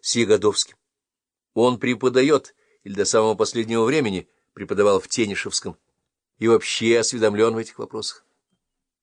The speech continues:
А с Алешкой ты чудесно подготовишься, и деньги в кармане, которые можно там истратить вполне заслуженно на себя. Мне тоже подарки. Насчет Артека, все твои проклятия по его адресу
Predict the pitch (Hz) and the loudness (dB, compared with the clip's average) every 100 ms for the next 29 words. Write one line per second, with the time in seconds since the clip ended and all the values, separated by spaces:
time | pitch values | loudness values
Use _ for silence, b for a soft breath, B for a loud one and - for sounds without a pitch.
0 | _ _ _ 107 110 - 120 147 202 - | _ _ _ -2 0 2 2 4 2 0
1 | 170 160 - _ _ 151 143 147 135 156 | -4 -4 -6 _ _ -6 -4 -4 0 0
2 | 143 151 147 139 139 131 110 95 107 b | 0 -2 -2 -2 2 2 0 -4 -8 b
3 | b b 127 139 120 165 175 156 165 147 | b b 0 2 4 2 2 0 -2 -4
4 | - 147 131 127 120 110 - 98 101 92 | -2 -2 0 0 -2 -6 -6 -4 -4 -2
5 | 104 95 92 - 107 104 - - - 92 | -2 -2 -2 -2 -2 -2 -8 -10 -8 -6
6 | 90 87 - 117 92 92 95 95 110 95 | -6 -8 -8 -8 -8 -8 -6 -6 -4 -4
7 | 95 _ _ _ _ _ 98 90 101 95 | -4 _ _ _ _ _ -6 0 0 0
8 | 98 98 - _ _ _ _ _ _ _ | -2 -4 -8 _ _ _ _ _ _ _
9 | _ _ _ - 120 151 143 139 131 - | _ _ _ -6 -2 2 4 4 2 2
10 | 220 214 101 85 _ _ _ _ - 104 | 0 2 -4 -8 _ _ _ _ -10 -8
11 | - 101 101 117 113 120 104 98 98 92 | -2 -2 0 0 2 0 0 -4 -2 0
12 | 95 95 87 85 95 | 0 0 -4 -8 -10